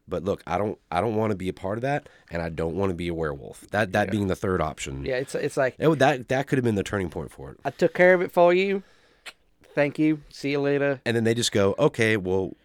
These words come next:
Speaker 1: uh, we, we appreciate your service," and they give you a hundred gold. And
Speaker 2: "We, we appreciate your service, but if we see you again, you are dead,"
Speaker 1: Right.
Speaker 2: kind of thing, you know?
Speaker 1: Yeah.
Speaker 2: Um,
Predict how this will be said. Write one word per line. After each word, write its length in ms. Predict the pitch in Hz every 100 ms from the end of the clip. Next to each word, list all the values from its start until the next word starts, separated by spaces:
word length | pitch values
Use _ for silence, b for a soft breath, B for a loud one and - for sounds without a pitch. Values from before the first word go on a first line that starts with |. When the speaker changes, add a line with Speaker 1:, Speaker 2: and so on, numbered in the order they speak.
| _
Speaker 1:
uh, 360 | - 95 90 80 - b b
we, 180 | 131 156
we 200 | 135 190
appreciate 680 | 135 208 220 - 131 98 -
your 100 | 98
service," 560 | - 165 170 98 82
and 80 | 90
they 60 | 92
give 140 | 101 92
you 60 |
a 40 | 85
hundred 260 | 98 95
gold. 340 | 78 90 92 78
And 80 |
Speaker 2:
"We, 160 | 160 160 -
we 140 | 180
appreciate 480 | 196 - 214 156 175
your 80 | 143
service, 380 | 151 170 131 120
but 140 | 147 143
if 100 | 147
we 60 |
see 180 | - 175
you 140 | 160 147
again, 320 | 147 135 131
you 80 | 117
are 80 |
dead," 400 | 113 131 107 90 -
Speaker 1:
Right. 140 | 104
Speaker 2:
kind 120 | 180
of 80 | -
thing, 280 | 139 110 101 -
you 120 | 160
know? 100 | 156
Speaker 1:
Yeah. 500 | - - - - 190
Speaker 2:
Um, 220 | 185 180